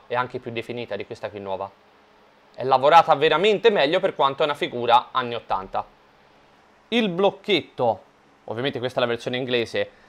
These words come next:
delle, ehm, delle schede dei personaggi da compilare,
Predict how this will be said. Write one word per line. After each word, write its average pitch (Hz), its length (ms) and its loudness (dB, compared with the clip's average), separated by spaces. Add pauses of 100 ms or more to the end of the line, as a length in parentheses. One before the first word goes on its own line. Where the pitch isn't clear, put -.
(100)
delle, 139 640 4
ehm, 101 480 -2
delle 156 280 2
schede 110 680 2
dei 135 220 0
personaggi 120 680 -2
da 131 220 4
compilare, 156 720 2